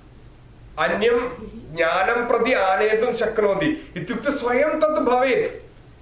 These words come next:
स्वयं ज्ञानी इत्युक्ते कः, सः कः? गीतायाः द्वितीय अध्याये सम्यक् स्थितप्रज्ञस्य लक्षणम् उक्तवान् अस्ति।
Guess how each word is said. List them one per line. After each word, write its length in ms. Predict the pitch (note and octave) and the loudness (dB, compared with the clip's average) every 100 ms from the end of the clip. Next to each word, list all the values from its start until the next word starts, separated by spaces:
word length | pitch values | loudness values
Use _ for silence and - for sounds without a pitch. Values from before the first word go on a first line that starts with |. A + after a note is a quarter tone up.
| - - - - - | -20 -20 -20 -20 -20
स्वयं 540 | - F#3 G3 C4 C4+ B3+ | -8 0 2 2 2 0
ज्ञानी 320 | B3 A#3+ B3+ | 0 2 0
इत्युक्ते 500 | B3 - A#3+ - B3+ | -2 -2 -6 -2 0
कः, 240 | A#3 G3 | 2 0
सः 240 | F#3+ G#3 G#3+ | 0 0 2
कः? 460 | A3 F#3+ F#3 F3+ - - - | 2 0 0 -2 -8 -18 -14
गीतायाः 720 | C#3 F3+ F3 E3+ E3 D3+ - | -8 -2 0 2 2 2 0
द्वितीय 340 | E3 D#3+ F3+ F3 | -4 -8 -4 -2
अध्याये 440 | - D3+ C#3 - | 0 0 2 0
सम्यक् 800 | - D#3+ D3+ E3 E3+ F3 F3 - | 0 0 -2 -4 -6 -4 -4 -6
स्थितप्रज्ञस्य 1000 | - - D#3 D3+ C3 D3 C#3+ C#3+ C#3 D#3+ | -14 -10 -4 -2 0 -2 -2 -2 -6 -6
लक्षणम् 440 | C3+ A2+ D3 C#3 C3 | -6 -6 -6 -6 -6
उक्तवान् 400 | B2 A#2+ A2+ G#2 | -8 -8 -6 -8
अस्ति। 300 | G2+ - | -14 -20